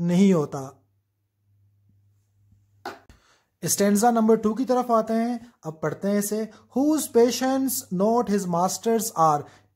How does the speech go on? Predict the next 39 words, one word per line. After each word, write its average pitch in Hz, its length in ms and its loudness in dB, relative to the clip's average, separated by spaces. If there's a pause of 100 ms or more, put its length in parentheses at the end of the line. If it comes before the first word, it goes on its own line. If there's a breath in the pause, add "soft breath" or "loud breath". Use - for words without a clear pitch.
(120)
पेशेंस 285 400 -4
कहते 233 280 0
हैं 247 100 -2
ख्वाहिशात 175 580 -2
को, 156 160 -2 (360 loud breath)
मास्टर्स 220 640 0
कहते 208 280 0
हैं 226 80 2
उसका 220 220 -4
मास्टर 165 420 -2
होना 196 260 0
या 196 60 0
फिर 190 120 -6
उस, 180 280 -8
उसका 214 300 -6
हाकिम 190 440 0
होना। 156 380 0 (440 loud breath)
मीन्स 269 260 0 (100)
उसके 240 280 -2
जो 285 120 -2
ख्यालात 202 540 2
होते 180 200 -4
हैं, 180 120 -4
जो 196 100 -2
उसकी 214 220 -8
ख्वाहिशात 208 600 -2
होती 175 280 -2
हैं, 156 200 -6 (320 soft breath)
वो 196 640 -2 (200)
उन 254 160 0
पर 254 280 -2
हावी 170 460 0
हो 185 140 4
जाता 151 320 -2
है, 135 280 -6 (260 soft breath)
ख्वाहिशात 170 540 0
उस 190 120 -4
पर 185 180 -2
हावी 170 540 0